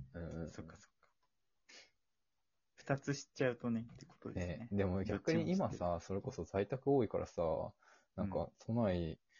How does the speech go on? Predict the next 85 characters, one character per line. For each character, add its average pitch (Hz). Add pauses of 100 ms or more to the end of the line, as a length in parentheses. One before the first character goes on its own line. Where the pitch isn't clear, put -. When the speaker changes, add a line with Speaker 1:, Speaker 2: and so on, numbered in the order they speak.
(320)
Speaker 1:
高 92
い 87
な 85
と -
か -
思 85
っ 85
ち -
ゃ -
っ -
た -
り -
す -
る 82
わ。 67 (360)
家 82
賃 82
と -
か。 -
Speaker 2:
わ 113
か 117
る 104
わ 98
か 104
る。 98
Speaker 1:
生 90
き 180
る 147
の 85
に、 85 (440)
に 85
お 82
金 82
か -
か 90
る 80
じ -
ゃ -
ん 92
か。 - (600)
Speaker 2:
わ 113
か 101
る 90
わ 87
か 90
る。 - (200)
Speaker 1:
そ -
う -
そ -
う -
そ -
う。 65 (280)
高 87
い 85
な 82
と -
思 -
っ 101 (100)
て。 - (140)
ど 104
っ -
か、 -
Speaker 2:
高 -
い -
よ 95
ね。 - (380)
Speaker 1:
外 - (180)
行 -
く 101
の 85
も 78
あ 90
り 95
な 87
の -
か -
な 80
と -
か -
思 82
い 82
つ -
つ -
も。 71 (1200)
Speaker 2:
あ、 -